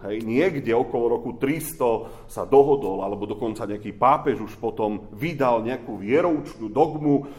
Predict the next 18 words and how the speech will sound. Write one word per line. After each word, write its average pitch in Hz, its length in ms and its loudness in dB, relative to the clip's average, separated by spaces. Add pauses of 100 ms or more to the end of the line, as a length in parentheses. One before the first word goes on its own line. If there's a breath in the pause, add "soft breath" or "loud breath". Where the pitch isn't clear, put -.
(180 loud breath)
že 117 160 -4
budeme 160 400 4
veriť 127 320 2
v 82 160 -10
Boha, 185 320 2
ktorý 185 400 -6
vzkriesil 139 640 -4
z - 80 -12
mŕtvych 120 480 -8
svojho 127 320 -8
syna 107 320 -10
Ježiša 92 320 -14
Krista. - 480 -18 (1800 soft breath)
Celé 202 320 -2
mylné 131 480 0
pochopenie 131 640 -2
a 107 80 -10
poznanie. 104 640 -12